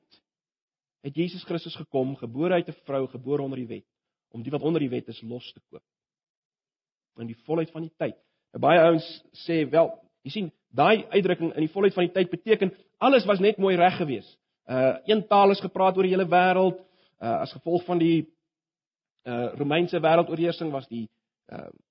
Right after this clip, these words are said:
paaie stelsel goed, ensovoorts, ensovoorts, ensovoorts.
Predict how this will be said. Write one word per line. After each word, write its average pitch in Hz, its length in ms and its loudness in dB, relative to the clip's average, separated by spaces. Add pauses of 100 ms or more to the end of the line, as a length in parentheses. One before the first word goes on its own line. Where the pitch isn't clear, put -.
(1900)
paaie 180 240 4
stelsel 180 480 -4 (160)
goed, 185 180 -4 (300)
ensovoorts, 160 440 -4
ensovoorts, 147 280 -10
ensovoorts. - 400 -18